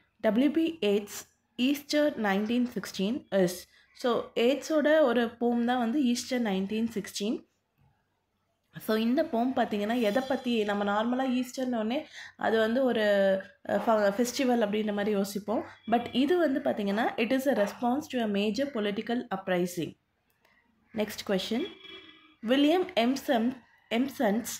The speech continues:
செவன் டைப்ஸ் ஆஃப் ஆம்பிகுவிட்டி is. So already நம்ம பார்த்த மாதிரி ambiguity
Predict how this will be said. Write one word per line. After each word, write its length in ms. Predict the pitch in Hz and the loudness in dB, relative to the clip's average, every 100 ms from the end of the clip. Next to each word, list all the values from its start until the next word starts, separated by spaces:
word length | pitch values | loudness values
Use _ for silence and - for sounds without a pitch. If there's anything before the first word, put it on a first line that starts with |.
| - _ - | -16 _ -2
செவன் 320 | 247 254 339 | 2 4 2
டைப்ஸ் 320 | 294 226 226 262 | 0 0 0 -4
ஆஃப் 140 | 254 - | -4 -2
ஆம்பிகுவிட்டி 640 | 196 208 214 196 - 175 - _ _ | 0 0 0 -2 -2 -4 -6 _ _
is. 240 | 196 175 - - _ | 0 0 -2 -14 _
So 160 | - 247 | 0 4
already 340 | 226 247 320 | 4 4 2
நம்ம 160 | 294 254 | 0 0
பார்த்த 260 | 233 226 | -2 -2
மாதிரி 240 | 220 233 302 | -2 0 0
ambiguity 640 | 220 262 311 311 285 311 | 0 0 0 0 -2 0